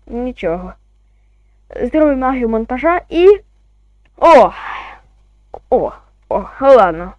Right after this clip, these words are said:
Так, я вже доплив і... Сигнальна ракета. І нема води.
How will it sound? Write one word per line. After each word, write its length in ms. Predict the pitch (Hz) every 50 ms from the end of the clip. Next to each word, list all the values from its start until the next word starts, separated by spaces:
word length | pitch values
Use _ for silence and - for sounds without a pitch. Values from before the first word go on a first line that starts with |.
| _ _ _
Так, 200 | - 196 - -
я 80 | 262 294
вже 280 | 302 - 277 240 226 - _ _ _ _ _ _ -
доплив 520 | 320 294 - 285 302 320 330 339 359 - _ _
і... 200 | - 226 214 202 196 _ _ _ _ _ _ _ _ _ _ _ _ _ _ _ _ _ _ _ _ _ _ _ _ _ _
Сигнальна 600 | - 247 262 240 226 214 196 196 196 196 196 202
ракета. 420 | 196 190 - - 180 180 - 175 - _ _ _ _ _ _ _ _ _ _ _ _ _ _ _ _ _ _ _ _ _ _ _ _ _ _ _ _ _ _ _ _ _ _ _ _ _ _ _ _ _ _ _ _ _ _ _ _ _ _ _ _ _ _ _ _
І 60 | - 226
нема 200 | 233 285 359 415
води. 340 | 403 370 285 220 175 170